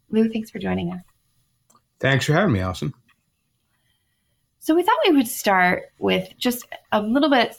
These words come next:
Speaker 1: I just came, ran through a very long background of your history, your, your
Speaker 2: It's a long
Speaker 1: expertise.
Speaker 2: history.
Speaker 1: <laughs> It is, it is. In fact, we had to shorten it. <laughs> So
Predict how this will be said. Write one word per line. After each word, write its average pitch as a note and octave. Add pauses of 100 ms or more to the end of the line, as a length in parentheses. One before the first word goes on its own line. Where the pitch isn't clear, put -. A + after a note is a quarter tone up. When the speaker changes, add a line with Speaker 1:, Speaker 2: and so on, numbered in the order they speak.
(140)
Speaker 1:
I G3+
just G3+
came, F3+
ran F#3
through E3+
a F3
very A#3
long F3
background D#3+
of D#3+
your D#3
history, F3
your, D#3
your D#3
Speaker 2:
It's C3+
a C#3 (120)
long B2+
Speaker 1:
expertise. A#2
Speaker 2:
history. A#2+
Speaker 1:
<laughs> - (440)
It F4+
is, B3+
it A#3
is. A#3 (280)
In A3+
fact, A#3+
we C4
had B3+
to G#3+
shorten G#3
it. D#3 (280)
<laughs> -
So F4